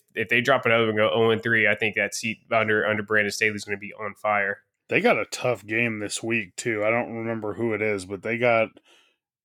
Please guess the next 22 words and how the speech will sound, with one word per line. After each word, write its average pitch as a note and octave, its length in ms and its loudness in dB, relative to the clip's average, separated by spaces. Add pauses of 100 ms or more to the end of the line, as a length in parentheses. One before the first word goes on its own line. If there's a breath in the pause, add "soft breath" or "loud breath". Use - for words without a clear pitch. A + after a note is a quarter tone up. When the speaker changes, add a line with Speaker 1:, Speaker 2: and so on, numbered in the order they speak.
Speaker 2:
oh, C3+ 160 4
they A#2 100 0
got C3+ 160 2
the A2+ 80 -6
Vikings. G#2+ 580 -2
They A#2+ 80 -2
gotta A#2+ 160 2
go A#2+ 140 0
at B2+ 300 0
Minnesota, B2+ 580 2
and G#2+ 160 0
one C#3 140 4
of C#3 60 2
those A#2 180 0
teams B2 260 0
is A2+ 60 -4
gonna A#2+ 120 -2
be A2+ 140 -2
oh A#2 200 2
and G#2+ 140 -6
three. A#2 340 2
So G#2 360 0